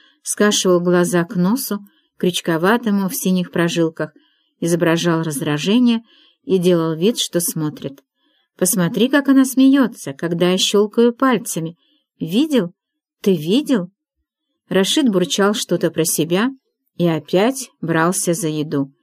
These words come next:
А ведь когда-то в присутствии девчонки он был тише воды, ниже травы. Каждое ее слово, казалось, было ему в радость. Он внимательно выслушивал,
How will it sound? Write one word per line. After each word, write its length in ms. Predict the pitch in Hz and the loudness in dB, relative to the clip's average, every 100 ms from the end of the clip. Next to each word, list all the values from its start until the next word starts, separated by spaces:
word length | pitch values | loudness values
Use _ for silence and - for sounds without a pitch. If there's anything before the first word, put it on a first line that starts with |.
| _ _ _ _ | _ _ _ _
А 120 | 165 | -2
ведь 160 | 170 170 | -2 -2
когда-то 580 | 170 160 165 202 240 170 | -4 -2 0 0 0 -4
в 60 | |
присутствии 600 | - 156 - 190 - 190 160 | -4 -6 -2 -4 -2 -4 -4
девчонки 680 | 151 - 165 151 190 214 - _ _ _ | -4 -4 -4 -4 -4 -8 -8 _ _ _
он 200 | 160 170 | -4 -2
был 160 | 160 160 | 0 -2
тише 400 | - 175 - 180 | -2 -2 -2 -2
воды, 400 | 160 151 156 185 | -2 -4 0 2
ниже 340 | 220 175 175 | 2 0 -2
травы. 540 | - 165 156 160 240 - _ _ _ _ _ | -2 -4 -2 -2 -4 -6 _ _ _ _ _
Каждое 420 | - 170 175 175 170 | -2 0 0 0 2
ее 180 | 165 | 0
слово, 420 | 160 - 165 233 254 | -2 0 0 2 0
казалось, 520 | 185 160 175 185 165 | 0 0 0 0 0
было 200 | 170 185 | 0 2
ему 320 | 175 175 180 | 0 0 0
в 60 | 180 | 0
радость. 500 | 202 220 165 - _ _ _ _ - | 0 0 -4 -12 _ _ _ _ -2
Он 120 | 175 | 2
внимательно 680 | 180 175 170 208 208 170 160 | 2 2 0 -2 -2 -2 -4
выслушивал, 640 | 156 - 165 - 185 | -4 -2 -2 -2 -2